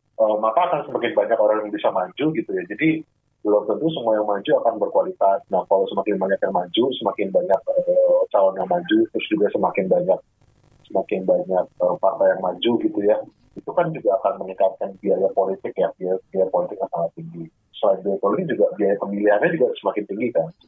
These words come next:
Eh, kalau menurut, eh, saya pribadi ya, eh, threshold dua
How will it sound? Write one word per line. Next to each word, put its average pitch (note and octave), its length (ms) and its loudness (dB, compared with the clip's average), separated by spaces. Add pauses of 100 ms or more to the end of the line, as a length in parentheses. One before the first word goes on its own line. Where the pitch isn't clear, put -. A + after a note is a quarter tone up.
(1080)
Eh, G2 200 2
kalau G2 220 2
menurut, F#2 440 0 (400)
eh, F2 280 2
saya F#2 160 2
pribadi F2 480 0
ya, E3+ 80 2
eh, F3 520 2 (280)
threshold G2+ 480 2
dua G2 140 0